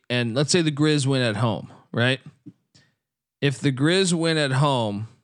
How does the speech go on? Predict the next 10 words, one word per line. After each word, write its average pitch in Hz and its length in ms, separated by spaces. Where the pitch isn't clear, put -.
uh, 123 540
you're 139 220
then 151 380
looking 147 400
at 123 400
what 104 360
I 87 160
feel 143 440
like, 127 440
uh, 117 760